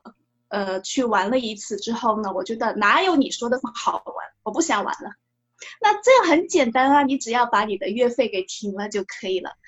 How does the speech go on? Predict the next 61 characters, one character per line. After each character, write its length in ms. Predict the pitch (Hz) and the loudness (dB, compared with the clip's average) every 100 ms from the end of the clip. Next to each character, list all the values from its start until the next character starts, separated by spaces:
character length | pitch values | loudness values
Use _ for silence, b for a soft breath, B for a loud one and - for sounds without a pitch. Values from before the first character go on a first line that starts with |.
| B B | B B
那 260 | 311 311 277 277 _ _ | 4 4 4 0 _ _
这 160 | 370 370 | 0 2
是 160 | - 415 | 2 0
不 80 | 349 | 0
是 240 | - 311 | -2 0
一 160 | 294 285 | 0 4
个 180 | 294 262 | 4 4
止 200 | 226 262 | 2 -2
损 220 | 247 214 | -2 -2
机 160 | 254 | -2
制 180 | 269 294 | 0 4
呢？ 320 | 277 254 240 240 b b | 6 6 4 2 b b
就 80 | 359 | 0
相 220 | 339 381 | 2 2
当 240 | 370 370 349 | 4 4 4
于 120 | 269 | 4
说 200 | 285 285 | 4 4
你 280 | 269 196 - - | 4 2 -8 -10
之 160 | - | -2
后 360 | 302 - 320 247 | -2 2 2 2
的 160 | 190 185 | 0 -4
这 160 | 214 | -4
些， 360 | 202 214 202 196 b b b _ | -4 -2 -2 -4 b b b _
哎， 100 | 269 | 0
就 160 | 269 339 | 4 6
没 140 | 294 | 8
有 120 | 302 | 6
后 160 | 240 320 | 4 4
面 140 | 277 | 4
的 80 | 226 | 4
这 100 | 214 | 0
些 140 | 254 208 | 2 2
损 240 | - - | 2 -4
失 220 | - 240 | -6 -2
了 120 | 233 | 0
嘛， 140 | 220 190 - _ | 0 -2 -4 _
不 80 | - | -8
会 200 | 262 339 | 0 4
有 160 | 269 208 | 6 4
我 120 | 185 | 2
刚 200 | 190 247 | 2 0
才 120 | 269 | 0
说 240 | 226 269 247 | 2 2 4
到 140 | 240 | 2
的 120 | 214 | 0
我 120 | 196 | 0
要 100 | 196 | 0
去 220 | 220 - 240 | 0 -2 -2
转 220 | - - | -2 -4
让， 300 | 214 226 202 | -2 -2 0
或 120 | 254 | 0
者 120 | 226 | 0
说 180 | 196 233 | 0 -2
我， 100 | 208 - _ | -2 -6 _
我 140 | 202 | -4
已 120 | 202 202 | -2 -4
经 260 | - - | -10 -10
花 220 | 208 220 | -2 0
了 120 | 214 214 | 0 -2
的 140 | 196 190 | -6 -6
钱 260 | - 226 | -8 -10